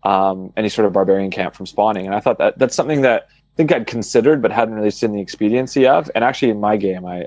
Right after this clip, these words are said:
I ended up doing that. I ended up spawning two or three scouts. And once I scouted, you know, a sufficient amount near me or around me, I just kinda just let them hang out at the very kind of periphery of my cities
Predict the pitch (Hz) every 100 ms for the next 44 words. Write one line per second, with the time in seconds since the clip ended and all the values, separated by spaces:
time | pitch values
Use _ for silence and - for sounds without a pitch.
0 | 98 98 - - 101 101 107 101 92 90
1 | 104 101 - 107 104 98 _ _ _ -
2 | 123 123 113 110 104 104 110 117 117 117
3 | 107 - _ _ _ - - - 110 107
4 | 104 95 - - 120 98 95 - 113 127
5 | - - 104 104 101 98 - - 107 104
6 | 101 98 92 95 107 113 95 92 107 113
7 | - 101 98 - - - - 117 107 101
8 | - 117 113 113 104 - - 110 104 95
9 | 104 107 101 101 95 - 101 113 107 101
10 | 98 92 _ _ _ - 101 104 98 -
11 | 156 104 98 -